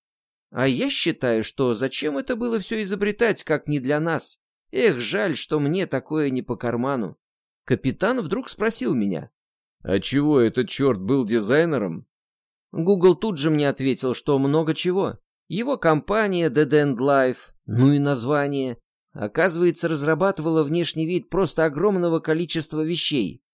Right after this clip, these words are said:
от автомобилей до нижнего белья, и была просто завалена заказами. И вся эта странная мебель в квартире, в основном черного цвета, была тоже их дизайна. «В таких квартирах всюду камеры», робко подала я идею.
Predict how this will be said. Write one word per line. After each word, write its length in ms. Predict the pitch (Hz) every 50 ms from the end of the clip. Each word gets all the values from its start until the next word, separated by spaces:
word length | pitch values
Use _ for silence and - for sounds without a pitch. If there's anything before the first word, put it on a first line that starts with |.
| _ _ _
от 200 | - - - -
автомобилей 760 | 170 139 - - 165 160 156 156 151 190 196 185 165 160 143
до 140 | 120 143 147
нижнего 480 | 160 170 160 127 127 151 156 156 156
белья, 380 | 139 156 165 165 165 156 131 104
и 260 | - - - 175 175
была 460 | 151 127 147 160 160 160 190 202 160
просто 500 | - - - - 185 170 - - - 165
завалена 720 | 147 113 113 156 160 147 127 156 160 151 147 147 143 143 143
заказами. 800 | 120 139 143 - - 151 135 110 90 90 85 62 50 53 - _ _ _ _ _ _ -
И 100 | 156 151
вся 280 | 131 - - 180 175
эта 200 | 160 156 156 156
странная 500 | 143 - - 165 170 165 156 151 147 151
мебель 360 | 151 156 165 156 135 151 135
в 80 | - -
квартире, 640 | - 131 151 143 135 - - 180 196 196 156 135 120
в 40 | 120
основном 440 | 120 - 143 139 147 156 151 135
черного 420 | - - 160 156 139 139 131 131 127
цвета, 460 | - - 151 147 185 226 233 - 143
была 260 | 120 147 151 151 143
тоже 540 | - - _ - 156 165 185 196 202 254 262
их 400 | - _ - 160 147 151 143 147
дизайна. 600 | 143 156 160 131 117 123 110 104 92 - - - _ _ _ _ _ _ _ _ _ _ _
«В 140 | - - -
таких 460 | - 165 160 - - 254 226 - -
квартирах 600 | - 165 180 165 151 - - 240 254 262 269 -
всюду 320 | - - - 226 202 240
камеры», 560 | 233 - 254 254 240 202 151 127 113 85 - - _ _ -
робко 480 | 151 160 185 233 269 - - - 262
подала 400 | 247 - 208 - 165 156 151 165
я 300 | 170 160 156 151 151 143
идею. 420 | 127 104 113 104 95 87 65 -